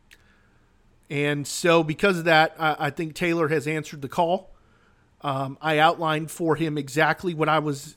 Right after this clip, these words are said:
looking for and needing, and I think he's, he's answered the call, and he's ready to roll, and he's ready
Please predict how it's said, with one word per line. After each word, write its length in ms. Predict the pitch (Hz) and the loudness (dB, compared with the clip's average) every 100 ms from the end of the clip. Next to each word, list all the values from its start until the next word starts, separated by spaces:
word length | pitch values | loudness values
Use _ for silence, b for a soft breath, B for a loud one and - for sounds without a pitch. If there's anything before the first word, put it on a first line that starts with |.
| 180 | -12
looking 400 | 147 170 190 175 | -4 -4 -4 -8
for 320 | - 175 175 | -4 0 0
and 220 | 156 190 | 0 -4
needing, 460 | 175 180 180 196 196 b b b b _ | -4 -2 -4 -4 -8 b b b b _
and 280 | 160 143 143 | -6 -4 -4
I 140 | 143 | -6
think 200 | 135 165 | -4 -6
he's, 240 | 170 160 139 | -6 -12 -12
he's 260 | 151 156 | -10 -6
answered 380 | 160 156 147 156 | -2 -2 -2 -6
the 80 | 139 | -6
call, 440 | - 151 127 - - | 0 0 0 -6 -10
and 140 | 135 | -10
he's 200 | 131 131 | -10 -6
ready 220 | 147 156 | -2 -2
to 100 | 147 | -2
roll, 440 | 135 143 143 131 - | -2 -2 -2 -4 -8
and 80 | 131 | -10
he's 180 | 135 135 | -10 -10
ready 680 | 143 156 143 156 160 147 | -12 -12 -4 -2 -2 -6